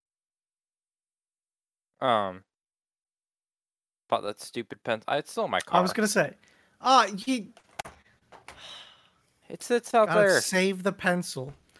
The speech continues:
Speaker 1: I
Speaker 2: for
Speaker 1: save it. I don't
Speaker 2: next
Speaker 1: wanna
Speaker 2: week.
Speaker 1: touch it. It might break. Seven fucking dollars. Bullshit. Can't believe you spent, like, twenty bucks on a Mickey Mouse
Speaker 2: Okay.
Speaker 1: one.
Speaker 2: <laughs> I did not buy this.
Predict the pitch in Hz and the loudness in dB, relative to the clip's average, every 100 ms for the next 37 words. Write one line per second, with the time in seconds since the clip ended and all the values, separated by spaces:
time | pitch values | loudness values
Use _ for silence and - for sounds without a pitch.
0 | - _ _ _ _ - - 202 220 202 | -20 _ _ _ _ -18 -4 0 2 4
1 | 127 180 185 143 139 147 196 165 160 160 | 4 4 2 2 2 2 0 -6 -6 -6
2 | - 127 175 - - _ _ _ _ - | 0 2 2 -4 -20 _ _ _ _ -20
3 | - - 180 180 175 180 175 175 151 165 | -12 0 0 0 -4 -4 -4 -2 2 2
4 | 165 104 101 - _ 117 127 143 135 - | 2 -2 -6 -18 _ -8 -6 -6 -8 -4
5 | 139 147 - _ _ _ _ _ - 175 | -4 -4 -8 _ _ _ _ _ -8 -4
6 | 185 170 175 - 160 143 - - 135 143 | -6 -6 -12 -6 -6 -6 -10 -8 -2 -2
7 | 151 117 107 123 113 123 143 127 135 170 | 0 -2 0 -4 -4 -6 -6 -4 -2 2
8 | 175 135 - - - _ _ _ - - | 2 0 -6 -20 -20 _ _ _ -6 -4
9 | 151 190 170 - 147 151 139 120 139 139 | 0 0 0 -2 -2 0 0 0 -2 -2
10 | - - - - - | -8 -20 -16 -16 -16